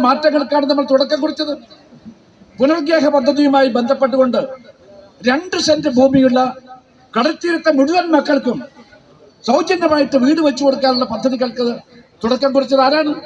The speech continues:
അത് പൂർത്തിയാക്കിയത് ആരാണ്? നല്ലവരെ നിങ്ങൾ ചിന്തിക്കണമേ എന്ന് ഞാൻ അപേക്ഷിക്കുകയാണ്. അവർ തീരദ്യോതി എന്ന് പറഞ്ഞ പദ്ധതി, ആ പദ്ധതി പ്രകാരമാണ് നമ്മുടെ തീരദേശത്ത് വൈദ്യുതി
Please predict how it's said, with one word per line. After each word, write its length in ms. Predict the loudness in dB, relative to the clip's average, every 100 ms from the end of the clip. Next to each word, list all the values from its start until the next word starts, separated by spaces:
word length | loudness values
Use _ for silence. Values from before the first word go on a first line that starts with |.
| -16 -20 -20 -20 _ _ -8 -2
അത് 100 | 0 2
പൂർത്തിയാക്കിയത് 560 | 0 2 0 2 2
ആരാണ്? 240 | 2 2 0 -2 -12 -20 -20 -20 -20 -20 -20 -6
നല്ലവരെ 400 | 0 2 2 4 2
നിങ്ങൾ 160 | 2 -2
ചിന്തിക്കണമേ 440 | -2 -4 -2 -2 -2
എന്ന് 120 | -4
ഞാൻ 100 | -4 -4
അപേക്ഷിക്കുകയാണ്. 520 | -6 -8 -10 -12 -12 -16 -20 _ _ -20 -20 _ -4
അവർ 120 | 0 0 2
തീരദ്യോതി 540 | 2 2 4 4 4 2
എന്ന് 100 | 2
പറഞ്ഞ 140 | 0 -2
പദ്ധതി, 280 | -2 -4 -6 -14 -18 -20 -18 -18 -18 -16 -2 0
ആ 20 | 0 0
പദ്ധതി 300 | 0 2 2 2
പ്രകാരമാണ് 540 | 0 2 2 2 0 -2 -8 -18 -20 -20 -20 -20 -16 -2
നമ്മുടെ 220 | 2 2 2
തീരദേശത്ത് 580 | 2 2 2 2 0 0 -2 -12 -20 -20 -20 -20 -4
വൈദ്യുതി 480 | 0 2 2 2 0